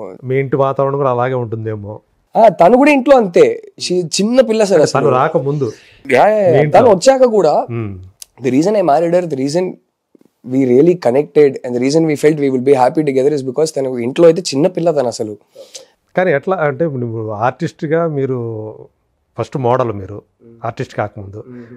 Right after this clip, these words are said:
Speaker 1: డైరెక్టర్ కావాలనుకున్నారు, ఆర్టిస్ట్ అయ్యారు.
Speaker 2: సార్, మోడల్,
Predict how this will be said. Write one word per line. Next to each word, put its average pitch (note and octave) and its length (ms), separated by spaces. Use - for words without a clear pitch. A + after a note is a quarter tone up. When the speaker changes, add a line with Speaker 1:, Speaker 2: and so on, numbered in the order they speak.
Speaker 1:
డైరెక్టర్ C3 340
కావాలనుకున్నారు, G#2+ 800
ఆర్టిస్ట్ B2+ 380
అయ్యారు. A2 260
Speaker 2:
సార్, C#3 180
మోడల్, C#3+ 600